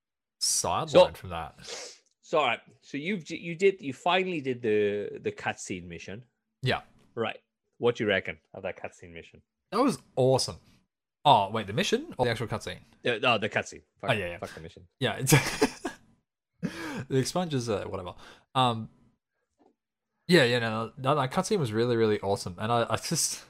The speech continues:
Speaker 1: that one moment where they're like, Mithrax is like, "The, we would stab the creature, but it wouldn't,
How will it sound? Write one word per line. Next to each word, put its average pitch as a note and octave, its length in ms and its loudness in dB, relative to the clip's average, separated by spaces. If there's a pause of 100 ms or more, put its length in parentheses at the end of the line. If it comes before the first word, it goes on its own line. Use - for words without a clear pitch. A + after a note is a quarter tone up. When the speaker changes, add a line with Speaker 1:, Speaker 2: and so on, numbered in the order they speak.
(720)
Speaker 1:
that A2 140 0
one C3+ 220 6
moment A2 360 2
where F#2 120 0
they're F#2+ 160 0
like, F#2 340 0 (1120)
Mithrax G2 320 -4
is - 140 -4
like, F2 240 -2
"The, G#2+ 200 -4
we A2+ 140 0
would G#2 140 -4
stab G#2 380 2
the G2+ 60 -8
creature, F#2+ 360 -6
but F#2 120 -4
it F2+ 140 -6
wouldn't, G2+ 300 -8